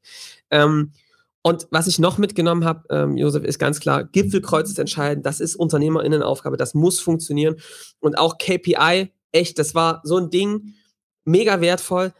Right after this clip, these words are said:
fangt an, Time to Value zu messen, macht es konsequent, dass, wenn das das Learning ist, was ihr hier mit rausnehmt, setzt das um, implementiert das. Das kann der Anfang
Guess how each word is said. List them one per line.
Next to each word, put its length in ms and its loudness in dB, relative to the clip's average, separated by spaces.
fangt 340 0
an, 300 0
Time 240 -2
to 160 -2
Value 260 2
zu 160 -8
messen, 400 -6
macht 260 -2
es 120 -8
konsequent, 500 -2
dass, 160 -4
wenn 140 2
das 200 0
das 160 -6
Learning 300 2
ist, 140 -4
was 100 -4
ihr 60 -2
hier 80 2
mit 180 -4
rausnehmt, 460 -2
setzt 380 0
das 140 0
um, 260 4
implementiert 600 2
das. 140 -2
Das 200 0
kann 280 2
der 180 0
Anfang 540 0